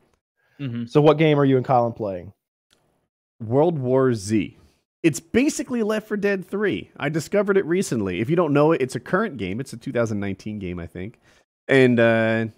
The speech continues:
Speaker 3: it's Left four Dead three. It's so much like Left four Dead three. You've played a little Left four Dead. You know the Boomers.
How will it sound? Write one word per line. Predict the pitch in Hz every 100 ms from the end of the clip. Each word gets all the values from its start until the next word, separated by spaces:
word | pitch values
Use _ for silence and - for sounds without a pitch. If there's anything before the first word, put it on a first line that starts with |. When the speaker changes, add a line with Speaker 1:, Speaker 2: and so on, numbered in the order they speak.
| _ _
Speaker 3:
it's | 170 165 -
Left | 175 240
four | 208
Dead | 226 233
three. | - 151 262 -
It's | 175 240 -
so | - - - 415
much | 320 240 214
like | 175 160
Left | 147 147
four |
Dead | 143 135
three. | 135 135
You've | 160 170
played | 156 120
a |
little | 101 95 87
Left | 78 -
four |
Dead. | 78 90 127
You |
know | 127
the | 123
Boomers. | 107 113 123 127 143 147